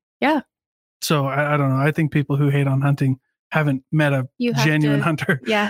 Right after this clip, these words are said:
Speaker 1: you either have to meet a hunter or you have to go experience it for yourself. 'Cause,
Speaker 2: Yeah, there's nothing wrong with it.
Speaker 1: um, I mean, I feel like that's the most ethical way to get meat.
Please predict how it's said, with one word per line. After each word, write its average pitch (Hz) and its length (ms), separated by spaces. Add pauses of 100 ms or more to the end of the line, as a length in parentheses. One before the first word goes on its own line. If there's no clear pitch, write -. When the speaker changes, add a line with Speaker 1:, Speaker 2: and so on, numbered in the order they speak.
(100)
Speaker 1:
you 247 140
either 240 180
have 254 200
to 254 60
meet 226 140
a 226 60
hunter 220 280
or 208 40
you 202 160
have 202 160
to 196 80
go 190 80
experience 190 520
it - 140
for - 80
yourself. 180 580
'Cause, 180 160
Speaker 2:
Yeah, 127 100
there's 139 140
nothing 127 220
wrong 123 220
with 135 100
it. - 100
Speaker 1:
um, 185 400 (1120)
I 196 120
mean, 196 140
I 196 80
feel 190 140
like 180 120
that's 147 200
the 196 60
most 175 280
ethical 180 380
way 175 220
to - 180
get 185 240 (340)
meat. 190 360